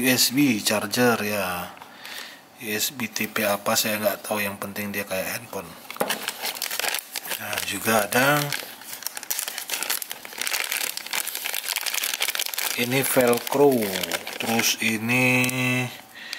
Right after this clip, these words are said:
eh, double tip untuk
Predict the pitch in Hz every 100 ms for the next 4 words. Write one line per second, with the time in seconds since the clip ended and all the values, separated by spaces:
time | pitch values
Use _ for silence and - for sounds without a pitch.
0 | - - - - - - - 110 107 107
1 | 104 107 107 107 101 - 107 101 104 107
2 | - 117 - 104 104 107 104 101